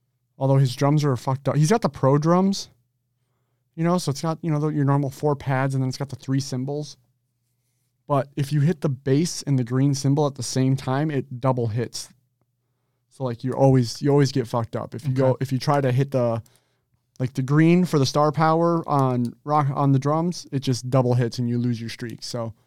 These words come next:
Speaker 1: it is what it is.
Speaker 2: Favorite song that you played?
Speaker 1: Oh, God.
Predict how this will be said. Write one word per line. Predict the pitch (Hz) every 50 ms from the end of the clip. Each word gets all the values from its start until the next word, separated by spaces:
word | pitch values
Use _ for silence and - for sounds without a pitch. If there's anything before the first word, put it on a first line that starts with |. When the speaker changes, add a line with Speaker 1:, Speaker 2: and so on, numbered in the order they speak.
| _ _ - - - - _ _ _ _ _ _ _ _
Speaker 1:
it | 131 127
is | 123 123 110 117
what | 113 104
it | 104 98
is. | 50 - 113 - - _ _ _ _ _
Speaker 2:
Favorite | 160 160 156 156 143
song | - 160 156 160 160
that | 147
you | 143 139
played? | - 170 180 180 170 - _ _ _ _ _ _ _ _ _ _ _ _ _ _ _ _ _ _ _ -
Speaker 1:
Oh, | 135 135 123
God. | 110 117 110 117 113 107 110